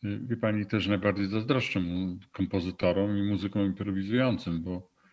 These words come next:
nie wiem, no są, są utwory muzyczne, są, k-, które pewnie wysłuchałem ze sto razy w życiu i, i wysłucham jeszcze pewnie ze sto i w ogóle mogę słuchać do zatarcia. No, z filmem tak nie mam, trochę nie, <laughs> nie wyobrażam sobie, że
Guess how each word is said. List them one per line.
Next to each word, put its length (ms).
nie 60
wiem, 160
no 80
są, 500
są 220
utwory 320
muzyczne, 520
są, 320
k-, 80
które 300
pewnie 300
wysłuchałem 420
ze 100
sto 180
razy 220
w 60
życiu 320
i, 340
i 160
wysłucham 420
jeszcze 220
pewnie 280
ze 100
sto 360
i 180
w 120
ogóle 160
mogę 240
słuchać 300
do 300
zatarcia. 640
No, 500
z 260
filmem 300
tak 200
nie 100
mam, 140
trochę 240
nie, 80
<laughs> 680
nie 60
wyobrażam 600
sobie, 280
że 120